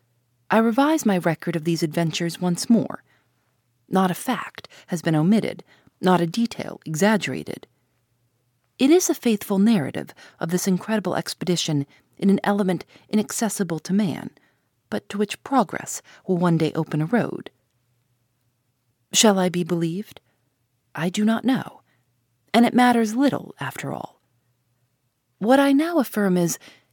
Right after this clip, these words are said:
that I have a right to speak of these seas, under which, in less than ten months, I have crossed twenty thousand leagues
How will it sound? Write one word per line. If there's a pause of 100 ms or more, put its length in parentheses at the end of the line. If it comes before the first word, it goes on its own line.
(180)
that
I
have
a
right
to
speak
of
these
seas, (460)
under
which, (360)
in
less
than
ten
months, (580)
I
have
crossed (240)
twenty
thousand
leagues